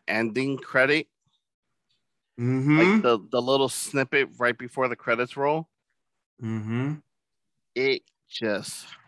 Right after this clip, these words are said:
Speaker 1: hurt. It
Speaker 2: It,
Speaker 1: hurt.
Speaker 2: it hurt a lot. Yeah.
Speaker 1: And then knowing that that was the very last,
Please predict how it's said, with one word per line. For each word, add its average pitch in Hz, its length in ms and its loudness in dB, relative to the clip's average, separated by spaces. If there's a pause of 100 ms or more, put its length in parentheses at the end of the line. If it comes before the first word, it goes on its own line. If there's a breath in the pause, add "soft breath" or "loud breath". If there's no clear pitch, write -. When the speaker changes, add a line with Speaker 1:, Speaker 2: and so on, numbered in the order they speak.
(160)
Speaker 1:
hurt. 113 420 2 (2000)
It 113 240 -6
Speaker 2:
It, 101 80 -8
Speaker 1:
hurt. 117 480 0
Speaker 2:
it 104 80 -18
hurt 107 220 -8
a 101 60 -6
lot. 95 420 -10 (500)
Yeah. 113 160 -6
Speaker 1:
And 123 220 -2
then 123 400 0
knowing 135 640 0 (1400)
that 117 480 0 (680)
that 113 220 4
was 120 280 -2 (100)
the 113 260 -10 (160)
very 117 480 2
last, 107 680 0